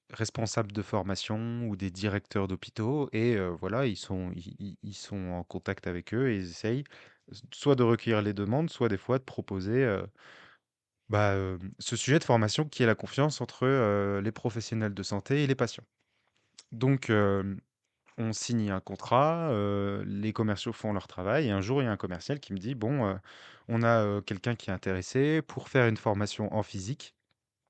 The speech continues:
et ce sera en Martinique. Est-ce que t'es d'accord ? » Moi, je dis : « Oui. <laughs> » Hem, et donc, heu, ok, bah, on lance, heu, on, on lance la démarche. Donc, heu,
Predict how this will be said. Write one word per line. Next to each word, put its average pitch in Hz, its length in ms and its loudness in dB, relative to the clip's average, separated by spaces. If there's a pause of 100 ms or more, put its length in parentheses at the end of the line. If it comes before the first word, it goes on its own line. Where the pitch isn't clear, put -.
(380)
et 123 140 4
ce 123 140 -2
sera - 180 2
en 131 40 8
Martinique. 117 480 -2
Est-ce 98 120 -8
que 127 80 -2
t'es 120 180 -2
d'accord ? » 110 400 -6 (640)
Moi, 110 120 -2
je 92 60 -4
dis : « 98 120 -6
Oui. 131 300 -4
<laughs> » - 280 -10 (100)
Hem, 104 720 -4 (560)
et 110 220 2
donc, 123 320 -2
heu, 98 140 0
ok, 98 200 0 (160)
bah, 110 140 2
on 98 120 0
lance, 123 260 -2
heu, 98 240 -2 (200)
on, 101 300 -6
on 107 160 -4
lance 123 220 0
la 120 80 2
démarche. 107 440 -4 (360)
Donc, 110 300 -2
heu, 95 240 0